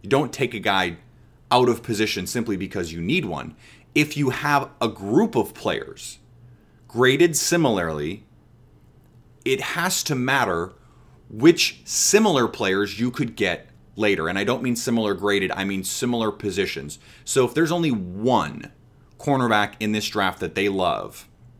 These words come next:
and he's there, but they have some other similar graded players, even slightly above graded players, that are there at fourteen, you take the corner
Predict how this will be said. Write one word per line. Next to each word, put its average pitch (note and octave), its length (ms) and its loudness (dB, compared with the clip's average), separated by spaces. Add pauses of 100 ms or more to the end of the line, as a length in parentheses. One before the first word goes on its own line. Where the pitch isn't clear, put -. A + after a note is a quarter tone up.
(1300)
and G2+ 120 -4
he's B2 280 -2
there, G#2+ 280 4
but E2 160 -2
they G#2 140 -4
have G#2 160 -4
some G#2+ 200 -2
other C#3 280 0
similar D#3 500 -2
graded A#2 400 0
players, F#2 360 -2
even E3 200 -2
slightly C3+ 480 0
above A2 480 2
graded F#2 420 0
players, - 540 -6 (840)
that A2 120 2
are G#2+ 80 4
there A#2 220 4
at A#2 80 -2
fourteen, A#2 800 -4 (760)
you A2 120 -10
take D#3 300 -2
the A#2 100 -2
corner - 500 -2